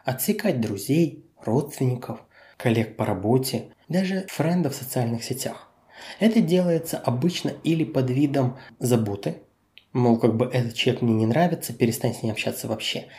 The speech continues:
или просто формирование каких-то вещей, которые являются сугубо вашими личными, и, э,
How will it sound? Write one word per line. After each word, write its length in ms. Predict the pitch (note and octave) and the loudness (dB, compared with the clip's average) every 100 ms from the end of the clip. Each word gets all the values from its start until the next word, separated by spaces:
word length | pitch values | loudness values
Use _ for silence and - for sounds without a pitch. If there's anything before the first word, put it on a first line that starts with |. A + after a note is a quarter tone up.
| - - - | -20 -20 -6
или 300 | E3 A3 A#3 | 4 6 6
просто 460 | - F#3+ G3+ - | 2 -2 -2 -4
формирование 800 | F3+ E3 D3+ D3+ D3 C3+ D#3+ D#3+ | -4 -2 -2 -2 -2 -4 -6 -6
каких-то 320 | C3+ C3+ - C3 | -4 -6 -2 -4
вещей, 400 | B2+ - F3+ F#3+ | -2 -4 -4 -4
которые 520 | - C#3 C#3 C3+ C3 | -6 -6 -4 0 0
являются 420 | B2+ C#3 D3+ - | 0 -4 -6 -10
сугубо 480 | - C#3 C3 C#3 B2+ | -8 -4 -2 0 0
вашими 540 | B2 C3 C3 - A2+ | 2 0 -2 -2 -2
личными, 500 | A2 F3+ - C#3 B2+ - - - | 0 -2 -4 -6 -10 -12 -18 -8
и, 100 | B2 | -4
э, 80 | C3 | -4